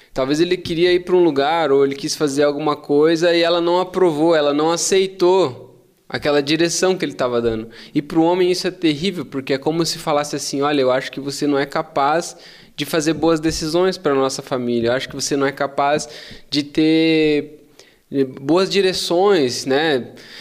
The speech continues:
E aí, o que que isso gera dentro do homem? Vem alguma coisa como se ele não se sentisse bom o suficiente pra receber a aceitação dela. Quando, na realidade, quando a mulher quer transformar o homem, claro que isso é impossível, né? A mulher não tem esse poder,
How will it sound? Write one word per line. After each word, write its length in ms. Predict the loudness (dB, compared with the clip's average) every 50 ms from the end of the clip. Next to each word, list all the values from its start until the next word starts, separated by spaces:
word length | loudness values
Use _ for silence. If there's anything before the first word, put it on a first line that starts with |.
| -20 -20 -20 -12 -2
E 120 | 0 2 2
aí, 400 | 4 2 2 2 0 0 0 0
o 80 | -2
que 140 | -2 -4 -6
que 180 | -4 -2 0 0
isso 200 | 0 0 0 0
gera 280 | 0 2 2 0 0 0
dentro 320 | 0 0 0 -2 -4 -6
do 120 | -2 0 2
homem? 320 | 2 2 0 -2 -4 -8 -12 -18 -20 -20 _ -18 -12
Vem 180 | -2 0 2 2
alguma 300 | 2 2 0 0 -2 -2
coisa 260 | 2 2 2 2 2
como 300 | 0 -2 0 0 0 0
se 160 | 0 0 0
ele 160 | 0 2 2 2
não 160 | 2 2 2
se 140 | 0 -4 -8
sentisse 600 | -6 -4 -4 -4 -4 -4 -4 -4 -2 -2 -4 -4
bom 320 | -6 -4 -2 0 2 2 0
o 40 | 0
suficiente 960 | -2 -6 -8 -6 -8 -8 -8 -4 -2 0 0 0 0 -2 -4 -4 -6 -6 -8 -12 -18 _ _ _ _ _ _ _
pra 160 | -2 -2 0
receber 420 | -2 -2 -4 -4 -6 -2 0 2 2
a 40 |
aceitação 600 | 2 0 -2 -6 -4 -4 -6 -6 -6 -6 -8 -6 -6
dela. 300 | -6 -6 -8 -10 -12 -18 -20 _ _ _ _ -20 -20 -20 -20 -20 -20 -20 _ _
Quando, 200 | 0 0 2 2
na 80 | 2 2
realidade, 400 | 2 0 0 0 0 0 0 0
quando 220 | 0 0 2 2 4
a 20 |
mulher 640 | 4 4 4 4 4 2 2 2 0 0 -2 -4
quer 340 | -2 0 2 2 2 0 -2
transformar 680 | 0 0 0 0 0 -2 -2 0 0 2 2 2 2 2
o 100 | 2 2
homem, 340 | 2 2 2 2 0 0 0
claro 260 | -2 -2 -2 -2 -2
que 120 | -4 -6
isso 120 | -6 -4 -4
é 40 |
impossível, 520 | -4 -4 -6 -10 -10 -6 -6 -4 -2 -2 -2
né? 120 | -2 -2
A 20 | -2
mulher 220 | 0 0 0 0
não 100 | 0 0
tem 160 | 0 0 0
esse 120 | 0 -2 -2
poder, 400 | -2 -2 0 2 2 2 0 -2